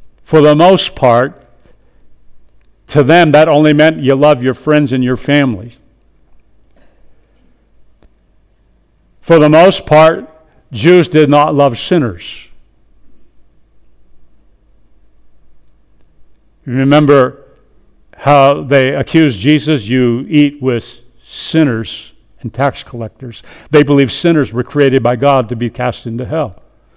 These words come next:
They did not love Gentiles. They believed Gentiles were also for the fire. Also for the fire.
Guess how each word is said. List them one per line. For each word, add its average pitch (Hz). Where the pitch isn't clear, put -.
They 147
did 143
not 151
love 147
Gentiles. 139
They 143
believed 139
Gentiles 127
were 127
also 147
for -
the 113
fire. 98
Also 165
for 127
the 101
fire. 107